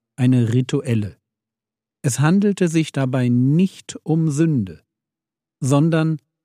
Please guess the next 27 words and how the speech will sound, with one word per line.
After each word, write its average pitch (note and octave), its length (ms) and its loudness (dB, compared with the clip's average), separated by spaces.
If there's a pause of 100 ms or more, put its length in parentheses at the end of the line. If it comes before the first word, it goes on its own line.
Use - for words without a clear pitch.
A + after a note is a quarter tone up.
(160)
seine C#3+ 280 0
Krankheit E3 600 -2
war C3 120 -2
ein B2+ 300 -2
Bild G3+ 340 -2
für - 160 -6
den B2 260 -2
Zustand D#3 760 -4
des C3 260 -6
sündigen D#3 680 2
Menschen, A#2 560 -2 (320)
der B2+ 140 2
Gott - 500 -4
nicht C#3+ 560 -2
nahen C3+ 600 0
darf. F2+ 500 -14 (1200)
Der D3 220 0
Aussätzige, C3 800 0
der B2+ 260 0
unrein, B2 840 0
unrein B2 880 0
rufen B2 500 0
muss, G#2 460 -6 (500)
der D#3+ 180 0
allein E3+ 600 2
wohnen D3+ 400 2
sollte A2+ 580 -2